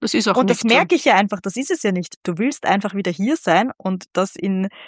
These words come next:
Speaker 2: so schnell wie möglich. Und deshalb, ja, <laughs> wenn's dir Spaß macht, dann
Speaker 1: Ja,
Speaker 2: fahr
Speaker 1: ich,
Speaker 2: halt
Speaker 1: also
Speaker 2: heute zweimal hin und
Speaker 1: Genau,
Speaker 2: her.
Speaker 1: oder ich hab gesagt, vielleicht komm ich auch erst wirklich morgen, weil ich bin eh eine Frühaufsteherin und ich fahr gern um fünf Uhr in der Früh weg.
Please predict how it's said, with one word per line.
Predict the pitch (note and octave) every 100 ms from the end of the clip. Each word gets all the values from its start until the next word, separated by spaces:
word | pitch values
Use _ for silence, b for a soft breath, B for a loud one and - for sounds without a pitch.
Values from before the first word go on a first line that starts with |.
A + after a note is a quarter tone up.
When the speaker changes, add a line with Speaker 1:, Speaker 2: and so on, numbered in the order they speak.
| B
Speaker 2:
so | - G#3
schnell | - F#3+ F#3
wie | F3+
möglich. | E3+ D#3+ E3+ C4+ G#4+ - b b
Und | - F#3
deshalb, | F#3 G3+ F#3
ja, | F#3+ A3 A#3 -
<laughs> | F3+ -
wenn's | A#3 G#3+
dir | -
Spaß | A#3 E3+ F3+
macht, | A3+ A#3+ -
dann | G#3+ G#3
Speaker 1:
Ja, | A#3+
Speaker 2:
fahr | B4
Speaker 1:
ich, | -
Speaker 2:
halt | G3+
Speaker 1:
also | G#3+ A3+
Speaker 2:
heute | A3 G#3
zweimal | - F3+ A3+ D4+
hin | D4+ D4
und | D4
Speaker 1:
Genau, | D#4+
Speaker 2:
her. | G3+
Speaker 1:
oder | G3+
ich | A3
hab | A#3
gesagt, | - G#3+ -
vielleicht | G#3+ G3+
komm | - G#3
ich | G#3
auch | G3
erst | G3 -
wirklich | G3+ G3 -
morgen, | F3 G3 A3+
weil | A3
ich | G3+ -
bin | F#3+
eh | G3
eine | A#3+
Frühaufsteherin | A#3 A3 A#3 A3+ - G3 G3+ F#3+
und | F#3+
ich | -
fahr | G3
gern | F#3+ F#3
um | G3
fünf | - G3+ G3
Uhr | G3+
in | F#3+
der | F#3
Früh | - F#3+ G#3+ B3+
weg. | A3 A#3 -